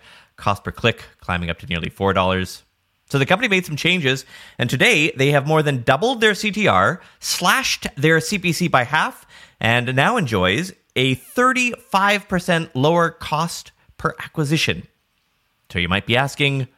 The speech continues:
"Okay, what changes?" And for that, we're joined by Cody Plofker, the Director of E-commerce at Jones Road Beauty. Hi, Cody.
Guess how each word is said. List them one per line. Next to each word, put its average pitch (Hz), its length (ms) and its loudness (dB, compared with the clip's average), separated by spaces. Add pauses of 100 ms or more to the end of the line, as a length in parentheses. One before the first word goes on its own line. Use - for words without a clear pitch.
(380)
"Okay, 185 480 2 (680)
what 170 180 2
changes?" 131 680 -2 (500)
And 95 100 -6
for 104 80 -2
that, 120 400 0
we're 98 80 -10
joined 117 340 0
by 113 200 2
Cody 135 420 -2
Plofker, 190 540 -2
the 120 80 -6
Director 101 260 0
of 120 100 0
E-commerce 156 560 -4
at 90 140 -4
Jones 90 300 -2
Road 87 240 -2
Beauty. 156 360 -4 (120)
Hi, 147 100 0
Cody. 143 420 -4